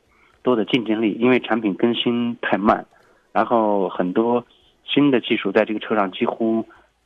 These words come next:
看不到哦。然后同价位区间的话，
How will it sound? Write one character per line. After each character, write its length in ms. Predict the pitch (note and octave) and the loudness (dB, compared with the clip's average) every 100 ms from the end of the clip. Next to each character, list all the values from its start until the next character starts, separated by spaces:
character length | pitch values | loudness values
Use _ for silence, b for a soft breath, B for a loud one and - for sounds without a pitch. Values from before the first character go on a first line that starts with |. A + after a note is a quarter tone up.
| - | -6
看 140 | - | 0
不 80 | F#2 | 2
到 120 | - E2 - | 2 0 -4
哦。 480 | - G2 F#2 F2+ F#2+ | -4 -2 0 0 0
然 140 | G#2+ A#2 | 0 0
后 240 | B2 A2+ | 0 0
同 220 | - A2+ | 0 -2
价 140 | B2+ C3 | 0 0
位 100 | G#2 | -2
区 120 | A2 | -2
间 140 | A2+ | 0
的 80 | G#2+ | 0
话， 180 | G2+ | -2